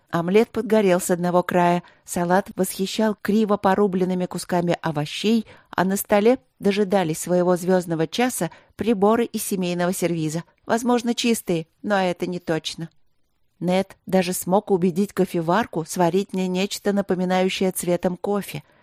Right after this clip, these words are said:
Правда, запах у напитка оказался крайне неубедительным, и я тактично отставила чашку, чтобы по запарке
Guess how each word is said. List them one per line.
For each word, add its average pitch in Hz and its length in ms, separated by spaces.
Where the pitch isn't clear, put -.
Правда, 185 340
запах 226 380
у 180 40
напитка 185 460
оказался 190 500
крайне 196 360
неубедительным, 202 760
и - 100
я 196 220
тактично - 600
отставила 175 560
чашку, 208 480
чтобы 196 320
по 202 140
запарке 208 520